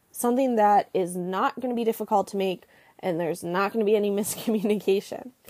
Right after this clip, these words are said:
It's gonna be easy, direct, your bartender will appreciate it. We have a little bit of a break then until Friday.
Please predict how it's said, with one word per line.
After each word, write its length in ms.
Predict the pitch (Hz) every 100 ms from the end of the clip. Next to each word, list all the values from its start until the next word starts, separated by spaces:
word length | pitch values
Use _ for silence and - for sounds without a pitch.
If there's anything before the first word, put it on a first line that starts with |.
| - -
It's 100 | -
gonna 120 | 220 202
be 260 | 190 -
easy, 400 | 240 233 233 226 - _ _
direct, 520 | 202 196 196 - - _ -
your 100 | 185
bartender 540 | 190 190 190 196 190
will 140 | 175
appreciate 520 | 165 - - - - -
it. 140 | - - _ _ _ _ _ _ _ _ _ _ _ _ _ _ _ _ _
We 100 | -
have 100 | 254
a 40 | 269
little 180 | 294
bit 140 | 339 370
of 100 | 359
a 80 | 311
break 320 | 220 208 -
then 240 | 214 214
until 440 | 160 196 190 208 190
Friday. 580 | - 185 170 180 277